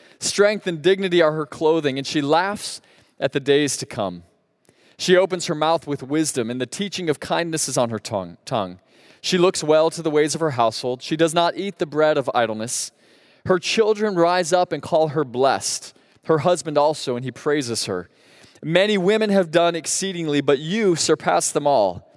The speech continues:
Charm is deceitful, and beauty is vain.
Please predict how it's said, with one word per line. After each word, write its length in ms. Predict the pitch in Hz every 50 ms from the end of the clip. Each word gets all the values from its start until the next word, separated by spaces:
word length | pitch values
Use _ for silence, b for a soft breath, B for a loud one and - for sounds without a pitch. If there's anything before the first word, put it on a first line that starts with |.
| b b b b b b b b b b b b b
Charm 360 | - - 180 175 175 170 165
is 100 | 147 127
deceitful, 580 | - 123 - - 151 139 - - - 90 80 - _ _ _ _ _ _ _ _ _
and 160 | - 117 120
beauty 320 | 123 147 175 175 165 160 151
is 120 | 135 110
vain. 320 | 113 123 110 98 92 87